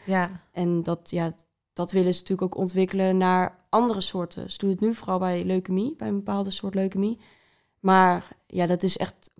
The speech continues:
Speaker 2: zo bijzonder, want dat wordt ook gedaan bij kinderen die eigenlijk niet meer beter worden.
Speaker 1: Mhm.
Speaker 2: En dan worden ze toch beter. En dat
Speaker 1: Bizar.
Speaker 2: is echt, eh,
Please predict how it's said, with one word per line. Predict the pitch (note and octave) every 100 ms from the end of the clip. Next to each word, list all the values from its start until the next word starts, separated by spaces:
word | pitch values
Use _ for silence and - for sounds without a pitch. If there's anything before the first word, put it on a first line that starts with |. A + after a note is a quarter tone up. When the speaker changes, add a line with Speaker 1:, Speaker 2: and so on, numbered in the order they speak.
| -
Speaker 2:
zo | - A3 A3
bijzonder, | G#3 F3+ G3 G#3+ A3+ C#4 D#4
want | F#3+ F3 F3 - - - - _
dat | - F3
wordt | F#3 F#3 F3+
ook | F3+
gedaan | F#3+ F3+ F3+
bij | F3+
kinderen | F3+ G3+ G3 F#3
die | F#3 F#3+
eigenlijk | F3+ G3 G3
niet | G#3+
meer | G#3
beter | F#3+ F#3+ G#3 A3+
worden. | A3+ A#3+ C4 -
Speaker 1:
Mhm. | - G#3+ G#3 A3 C#4
Speaker 2:
En | F#3+
dan | G3 F#3 F#3 - _
worden | F3 G3+ G#3
ze | F#3
toch | B3 B3
beter. | F#3+ F3 E3 D#3+ D#3 F#3
En | - F3
dat | E3+
Speaker 1:
Bizar. | D#3+ D3+ F3
Speaker 2:
is |
echt, |
eh, | E3